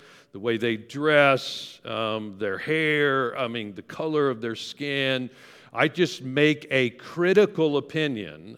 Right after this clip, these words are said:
about this particular person based upon what I happen to see there. Then the word condemn is this idea of I take the next step. So to judge someone means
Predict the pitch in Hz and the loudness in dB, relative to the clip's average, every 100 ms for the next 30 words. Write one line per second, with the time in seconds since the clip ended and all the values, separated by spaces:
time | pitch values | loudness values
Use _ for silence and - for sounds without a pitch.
0 | - 113 120 120 123 - 123 - 113 123 | -10 -4 -2 -2 -6 -10 -16 -12 -10 -10
1 | 101 - 85 - 113 98 107 - 107 104 | -12 -10 -14 -12 -12 -8 -10 -10 -10 -10
2 | 98 95 104 107 - - - 117 110 107 | -10 -6 -6 -6 -10 -14 -2 -2 0 -2
3 | - 113 120 - 220 180 107 95 127 147 | -2 -6 -6 -8 -6 -4 -4 -4 -4 -2
4 | 147 151 147 139 - - 120 110 - 160 | 0 2 2 0 -6 -8 -8 -8 -2 0
5 | 214 160 117 113 185 233 - _ _ _ | 2 2 0 -2 -6 -8 -10 _ _ _
6 | _ _ _ _ _ _ _ _ _ - | _ _ _ _ _ _ _ _ _ -10
7 | 151 131 139 156 170 147 143 120 185 196 | -8 -4 -4 -2 0 2 2 2 6 6
8 | 127 127 127 139 120 - - 165 160 143 | 6 4 6 2 2 -6 -2 -2 0 0
9 | 165 - - 175 131 - 156 131 110 147 | -2 -2 -2 0 0 0 0 -2 -6 0
10 | 185 226 - 165 135 131 131 135 139 135 | 2 2 0 -4 -2 -2 -2 -2 -2 -4